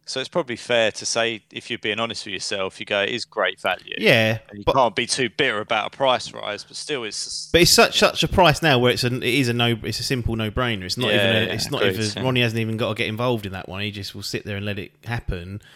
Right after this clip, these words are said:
Speaker 2: If it goes,
Speaker 1: Yeah.
Speaker 2: depending on what it, what and if it goes up to, if, if that thought even crosses my mind, then I know something has
Speaker 1: Mm.
Speaker 2: fundamentally changed there. So my
Speaker 1: Yeah.
Speaker 2: advice for people now, if you like Game Pass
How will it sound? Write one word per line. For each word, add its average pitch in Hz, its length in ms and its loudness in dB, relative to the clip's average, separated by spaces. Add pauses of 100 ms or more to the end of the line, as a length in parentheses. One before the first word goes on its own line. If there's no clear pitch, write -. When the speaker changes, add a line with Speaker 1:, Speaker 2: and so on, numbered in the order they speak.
(220)
Speaker 2:
If 139 140 -2
it 135 60 0
goes, 120 320 6
Speaker 1:
Yeah. - 100 -4
Speaker 2:
depending 143 340 6
on 120 60 0
what 127 140 6
it, - 160 0
what 120 480 0
and 117 80 0
if 113 120 -2
it 117 80 -4
goes 107 240 0
up - 200 -4
to, 95 400 -6 (260)
if, 160 220 6
if 131 340 -2
that 151 220 2
thought 147 320 4
even 123 180 0
crosses 120 380 0
my 117 80 0
mind, 107 720 -2
then 113 100 2
I 113 60 4
know 120 200 2
something 110 380 -4
has 104 220 -2
Speaker 1:
Mm. - 20 -12
Speaker 2:
fundamentally 104 560 -6
changed 127 420 -2
there. 90 300 -8 (560)
So - 100 -2
my 165 140 8
Speaker 1:
Yeah. 139 80 6
Speaker 2:
advice 170 280 10
for 120 60 -4
people 113 380 -2
now, 120 480 0
if 127 180 -4
you 131 460 -2 (100)
like 135 320 2
Game 110 260 0
Pass 107 720 -4